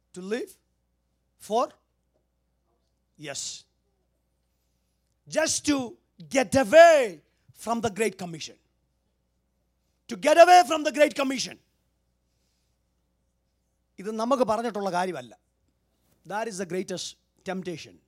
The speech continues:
especially the churches. Churches. ഇന്ന് നമ്മൾ ഒത്തിരി, ഒത്തിരി കംഫർട്ടബിളാ. We are so satisfied with immigrants. Pastors longing for immigrants. കർത്താവേ, നാട്ടിൽ നിന്ന് ആൾക്കാരെ ഇങ്ങോട്ട് കൊണ്ടുവരണമേ.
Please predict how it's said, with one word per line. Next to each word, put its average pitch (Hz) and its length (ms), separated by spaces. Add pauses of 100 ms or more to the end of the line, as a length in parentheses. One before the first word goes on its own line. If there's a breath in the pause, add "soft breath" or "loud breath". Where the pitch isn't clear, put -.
(600)
especially 202 360
the 175 140 (160)
churches. 208 480 (1300)
Churches. 185 400 (1040)
ഇന്ന് 226 200
നമ്മൾ 262 240
ഒത്തിരി, 285 280 (760)
ഒത്തിരി 285 280 (160)
കംഫർട്ടബിളാ. 247 720 (300)
We 233 160
are 226 160
so 262 120
satisfied 254 720
with 196 200
immigrants. 240 460 (380 soft breath)
Pastors 262 520 (380 soft breath)
longing 277 340 (100)
for 254 120 (140)
immigrants. 240 420
കർത്താവേ, 262 480 (440 soft breath)
നാട്ടിൽ 240 340
നിന്ന് 240 220
ആൾക്കാരെ 247 360
ഇങ്ങോട്ട് 240 220
കൊണ്ടുവരണമേ. 214 520